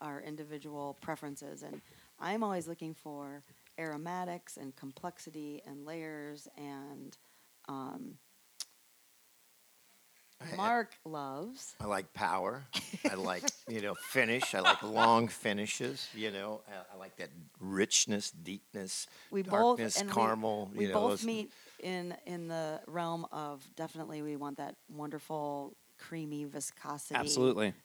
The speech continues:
Speaker 1: and that mouthfeel.
Speaker 3: And it has it.
Speaker 1: That's the texture that we're always striving for.
Speaker 3: One of the things that I didn't, um, point out too, and I, I thought I'd, as I was thinking about this, I found it interesting that, you know, this is a product coming from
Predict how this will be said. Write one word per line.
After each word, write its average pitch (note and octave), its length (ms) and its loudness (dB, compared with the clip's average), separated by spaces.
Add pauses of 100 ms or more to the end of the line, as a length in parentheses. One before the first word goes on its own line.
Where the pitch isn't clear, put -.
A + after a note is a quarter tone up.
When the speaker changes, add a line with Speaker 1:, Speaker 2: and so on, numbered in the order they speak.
Speaker 1:
and D3+ 140 -6
that - 120 -8
mouthfeel. E3 720 -2
Speaker 3:
And G#2 80 -4
it G#2+ 120 4
has A#2 260 6
it. F2+ 140 -6 (160)
Speaker 1:
That's E3 240 -4
the E3 100 -8
texture - 460 -8
that D3 160 -8
we're - 100 -4
always D3 220 -4
striving D3 420 -6
for. G#2+ 380 -12
Speaker 3:
One D#3 160 6
of F3 60 6
the D#3 80 8
things C#3 220 8
that A#2 120 10
I G2+ 60 10
didn't, G#2+ 380 8
um, F2+ 280 4 (260)
point G#2+ 240 4
out F2+ 140 2
too, G#2 260 8
and F#2 100 6
I, F#2+ 200 6
I G#2 80 0
thought G#2+ 260 2
I'd, A2+ 180 2 (640)
as B2+ 140 6
I B2+ 60 10
was G#2 140 8
thinking C#3 280 6
about G2 260 4
this, G2 160 2
I G2+ 80 4
found G#2 220 0
it F#2+ 120 -2
interesting A2 540 2
that, F#2 300 6 (840)
you A2 80 4
know, G2 100 6
this - 220 6
is G#2 120 2
a G#2+ 40 4
product G2 540 4
coming G2 300 0
from F#2 420 0